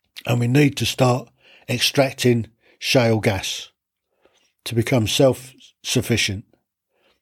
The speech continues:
and to take back control of our utilities. He also set out, set out how these initiatives would be funded. Then came Claire Fox,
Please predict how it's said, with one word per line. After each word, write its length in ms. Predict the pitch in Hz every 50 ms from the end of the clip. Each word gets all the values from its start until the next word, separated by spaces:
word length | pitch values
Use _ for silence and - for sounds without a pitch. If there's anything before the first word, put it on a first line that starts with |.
| _ - -
and 120 | 120 117
to 120 | 107 - -
take 260 | - 156 147 131 -
back 180 | - 127 113
control 460 | - - 98 - - 135 117 110 107 104
of 100 | 98 120
our 160 | 117 110 104
utilities. 840 | 101 104 101 95 - - 110 95 95 92 - 101 98 90 - - - _ _ _ _ _ _ _ _ _ _ _ _ _ _ _ _ _ _ _ _ _ - _
He 140 | 131 135 151
also 320 | 160 156 - - 135 127
set 320 | 113 - - 135 131 110
out, 280 | 113 123 117 123 - - _ _ _ _ _ _ -
set 260 | - - 135 123 120
out 220 | 123 117 117 -
how 500 | - - - 135 131 123 123 120 117 110 - _ _ _ _ _ _ _ _ _ _
these 240 | - 127 123 110 -
initiatives 760 | 135 131 147 139 - - 117 107 - 123 117 107 - - - - _ _
would 240 | 127 123 127 123 123
be 120 | 120 110
funded. 560 | - - - 123 113 104 95 95 92 90 - - _ _ _ _ _ _ _ _ _ _ _
Then 180 | - 143 147 135
came 300 | - 127 127 123 123 113
Claire 300 | - - 131 123 120 -
Fox, 580 | - 131 117 104 - - - - - - -